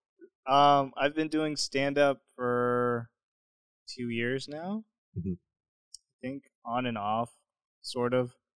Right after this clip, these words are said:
Speaker 1: Um, and I've always wanted to do comedy.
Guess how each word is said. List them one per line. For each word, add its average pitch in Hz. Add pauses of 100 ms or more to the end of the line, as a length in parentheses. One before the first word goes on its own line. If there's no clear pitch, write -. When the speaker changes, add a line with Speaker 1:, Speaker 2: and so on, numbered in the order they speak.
(560)
Speaker 1:
Um, 131 (680)
and 135 (1400)
I've 143 (100)
always 160 (320)
wanted 127
to 135
do 135
comedy. 123